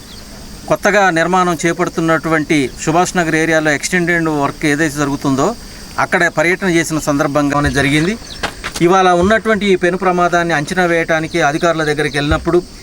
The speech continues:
ఇదేదో ఆంధ్ర తెలంగాణ అనే సరిహద్దు వివాదం తీసుకొస్తున్నారు. తెల-, ఆంధ్రాలో కూడా ఎంతో భాగం లేదు, కొద్ది భాగమే ఉంది. అయినప్పటికీ దీని యొక్క ప్రధాన బాధ్యత తెలంగాణ ప్రభుత్వం తీసుకోవాలి.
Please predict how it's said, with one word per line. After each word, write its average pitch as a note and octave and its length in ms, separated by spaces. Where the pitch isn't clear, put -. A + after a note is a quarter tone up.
ఇదేదో E3+ 180
ఆంధ్ర F#3 420
తెలంగాణ E3+ 500
అనే D#3+ 240
సరిహద్దు D#3 380
వివాదం D3+ 340
తీసుకొస్తున్నారు. D3+ 720
తెల-, D3 300
ఆంధ్రాలో G#3 380
కూడా G#3 200
ఎంతో E3+ 260
భాగం F3+ 320
లేదు, D#3 220
కొద్ది D3 240
భాగమే E3 380
ఉంది. C#3+ 340
అయినప్పటికీ G#3 760
దీని E3 200
యొక్క E3+ 200
ప్రధాన E3 380
బాధ్యత D#3+ 360
తెలంగాణ D#3 380
ప్రభుత్వం C#3 440
తీసుకోవాలి. D3+ 640